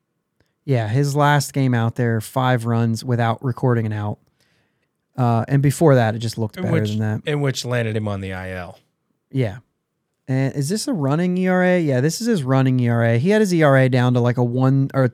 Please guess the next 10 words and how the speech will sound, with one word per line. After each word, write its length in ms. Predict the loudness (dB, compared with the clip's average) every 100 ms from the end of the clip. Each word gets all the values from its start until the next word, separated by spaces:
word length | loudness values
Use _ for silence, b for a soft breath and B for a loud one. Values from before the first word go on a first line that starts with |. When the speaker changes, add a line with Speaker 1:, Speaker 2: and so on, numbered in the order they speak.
| _ -12
Speaker 1:
s-, 180 | -8
one 240 | 0 2 2
sixty-seven. 880 | 0 -4 -4 -2 2 2 2 -2 -4 b b b b
He 140 | 0 2
gives 220 | 4 2
up 120 | 0
two 220 | 2 2
runs 240 | 4 4 2
against 280 | 2 0 2
Cincinnati 760 | 0 0 0 2 2 0 -4